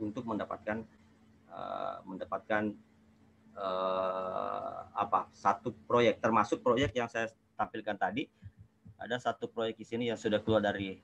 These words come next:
dari rilis kemarin di K P K. Ini ada proyek satu peningkatan jalan ruas Palampang ya,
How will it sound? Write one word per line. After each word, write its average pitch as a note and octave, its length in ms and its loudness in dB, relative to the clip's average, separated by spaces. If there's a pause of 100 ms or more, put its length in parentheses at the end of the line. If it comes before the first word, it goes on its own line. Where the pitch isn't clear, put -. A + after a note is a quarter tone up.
(100)
dari F#2+ 560 -4
rilis F#2+ 400 -4
kemarin G2+ 320 0
di G2 80 -4
K G2+ 120 -2
P F#2+ 120 -4
K. C3 200 0
Ini A2 200 0
ada - 80 -2
proyek G2 320 -2 (640)
satu F#2+ 400 0
peningkatan G2+ 480 -2
jalan G2 280 2
ruas G2 280 0
Palampang G2 560 2
ya, A2+ 80 -2